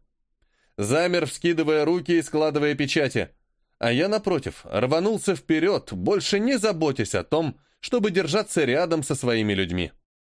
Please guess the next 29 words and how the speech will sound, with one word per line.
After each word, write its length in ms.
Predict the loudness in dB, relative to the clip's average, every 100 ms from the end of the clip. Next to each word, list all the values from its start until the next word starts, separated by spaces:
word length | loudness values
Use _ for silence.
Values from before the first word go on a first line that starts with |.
| _ _ _ _ _
Пульсирующий 760 | -2 0 2 2 2 2 2 0
жар 260 | 2 0 0
души 400 | -2 0 0 2
возле 320 | 0 0 0
сердца 480 | 0 0 0 -2 0
дрогнул, 720 | 0 0 0 0 0 0 -2
сжимаясь 680 | -2 0 0 0 0 -2 -6
в 120 | -4
комок — 560 | -2 0 0 -2 -10 -20 _ _ _
а 120 | -2
затем 520 | 0 0 0 0 0 -4
вместе 540 | -2 0 0 -2 -4
с 60 | -2
толчком 580 | -2 -2 -2 0 0
крови 400 | -2 -2 0 2
рванул 480 | 0 2 0 0 0
по 140 | 0 0
телу, 460 | 0 2 0 -2 _ _ -4
наполняя 600 | -2 0 2 2 2 0
шаги 380 | 0 0 0 -2
северной 500 | 0 0 2 0 0
тропы 460 | -2 -2 -2 -2
силой 420 | -2 -2 0 0
и 140 | 0 -4
скоростью. 760 | -4 -2 -2 -2 -8 -12 -16 -20 _ _ _ _ _ _ _ _ _
Камни 420 | -2 0 2 2
брызнули 500 | 2 2 2 2 2
из-под 280 | 0 0 -2
сапог. 480 | -2 0 -2 -4 -20